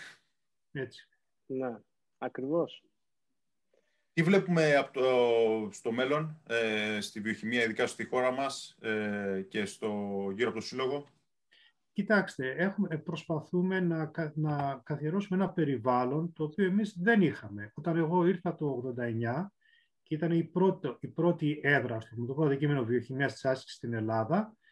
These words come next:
Speaker 1: μου δώσανε ένα δωμάτιο που είχε μέσα ένα γραφείο και ένα εξεταστικό κρεβάτι, γιατί ο προκάτοχός μου ήταν φυσικοθεραπευτής. Εντάξει. Και λέω, «Αυτό το πράγμα πρέπει να αλλάξει».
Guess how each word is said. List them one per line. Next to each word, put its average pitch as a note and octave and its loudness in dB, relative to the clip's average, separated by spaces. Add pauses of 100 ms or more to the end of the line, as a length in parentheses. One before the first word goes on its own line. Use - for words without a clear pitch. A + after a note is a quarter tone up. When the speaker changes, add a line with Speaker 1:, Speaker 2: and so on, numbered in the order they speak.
(300)
Speaker 1:
μου C#3 -4
δώσανε G3 4
ένα F#3+ 4
δωμάτιο C3 0 (300)
που G3+ 2
είχε G3+ 4
μέσα F#3+ 0
ένα E3 0
γραφείο D#3+ 0
και - -4
ένα A3 2
εξεταστικό G3+ -2
κρεβάτι, F#3+ 4 (300)
γιατί F3 -2
ο F#3+ 0
προκάτοχός G#3 0
μου G#3+ 2
ήταν G#3+ -2
φυσικοθεραπευτής. G3 0 (380)
Εντάξει. G3 -2 (720)
Και G#3+ 0
λέω, G3+ 2 (320)
«Αυτό F#3 0
το G#3+ 0
πράγμα A#3 0 (320)
πρέπει A3+ 0
να G3+ 6
αλλάξει». F3+ 4